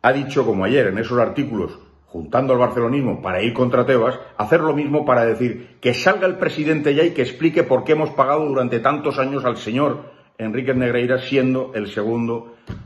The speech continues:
del Comité Técnico de Árbitros. Aquí no, no encuentro esa unanimidad. ¿Por qué todos los barcelonistas ahora quieren ir contra Tebas? ¿Y por qué no le piden explicaciones al presidente por el tema Negreira?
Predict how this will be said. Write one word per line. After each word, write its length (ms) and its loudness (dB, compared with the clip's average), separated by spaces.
del 180 -4
Comité 380 -4
Técnico 460 -6
de 100 -6
Árbitros. 360 -14
Aquí 280 -4
no, 680 2
no 240 -4
encuentro 460 -2
esa 300 -2
unanimidad. 840 -2
¿Por 220 2
qué 120 4
todos 340 2
los 180 2
barcelonistas 800 0
ahora 340 2
quieren 320 -2
ir 140 -6
contra 400 -4
Tebas? 320 0
¿Y 100 -2
por 240 2
qué 140 6
no 320 -6
le 220 2
piden 340 2
explicaciones 760 -2
al 140 -2
presidente 600 -10
por 180 -2
el 140 -4
tema 240 0
Negreira? 440 -8